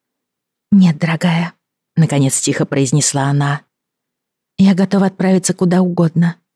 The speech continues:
но только не туда, где мне не рады. Возможно, мистер Айвор простит меня и позволит остаться у вас. Но каждый раз, увидев нас вместе,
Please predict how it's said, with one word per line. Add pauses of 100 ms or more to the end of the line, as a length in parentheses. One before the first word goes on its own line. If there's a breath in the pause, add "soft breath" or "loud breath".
(320)
но
только
не
туда,
где
мне
не
рады. (580)
Возможно,
мистер
Айвор
простит
меня (380 loud breath)
и
позволит
остаться
у
вас. (500)
Но
каждый
раз,
увидев
нас
вместе,